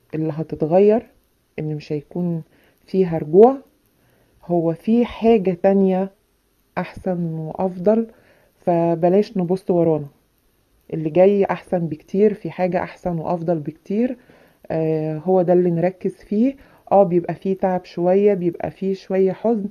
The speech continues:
بس مش عايزينه للدرجة اللي هي تأثر فينا وفي حياتنا أو في مصيرنا، لأن فعلًا الحزن أو الطاقة السلبية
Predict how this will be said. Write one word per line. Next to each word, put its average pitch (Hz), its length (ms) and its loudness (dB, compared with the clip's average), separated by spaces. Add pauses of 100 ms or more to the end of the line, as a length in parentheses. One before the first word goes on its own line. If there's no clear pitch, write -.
(360)
بس 202 280 -2
مش 202 220 -4
عايزينه 190 460 2
للدرجة 190 560 0
اللي 190 160 2
هي 190 180 2
تأثر 190 420 -6
فينا 220 480 0 (440)
وفي 160 180 -8
حياتنا 226 720 0 (380)
أو 196 120 2
في 202 160 -6
مصيرنا، 170 540 -2
لأن 165 400 -8
فعلًا 208 540 2
الحزن 170 440 -2
أو 151 160 -8
الطاقة 214 360 -2
السلبية 190 640 -2